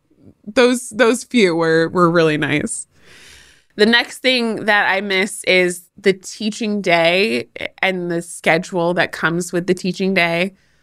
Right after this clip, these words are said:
o-, or the lack thereof of a schedule where you're just going into school and have no idea what is gonna happen that day. Th-, this is something that I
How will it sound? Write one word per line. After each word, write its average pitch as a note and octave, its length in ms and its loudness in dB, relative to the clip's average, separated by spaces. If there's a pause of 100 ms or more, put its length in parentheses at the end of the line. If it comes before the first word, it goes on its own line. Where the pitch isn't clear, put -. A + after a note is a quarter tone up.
(260)
o-, - 140 0 (200)
or F3 540 2 (140)
the F#3+ 200 2
lack F3 360 2
thereof D#3 400 2
of F#3+ 160 -2
a E3+ 40 0
schedule E3+ 500 2
where D#3 120 6
you're D#3 140 4
just E3 160 -2
going D3+ 220 4
into E3 120 0
school D3+ 320 0
and F3 100 2
have E3+ 220 -2
no E3 260 4
idea E3+ 760 2
what F#3 580 2
is G#3 180 2
gonna G#3 220 2
happen A3 380 -2
that G#3 240 0
day. A3 480 2 (880)
Th-, A3+ 200 0
this C#4+ 300 0
is E4+ 160 -2
something G3 720 -2
that F#3 300 2
I F3 280 0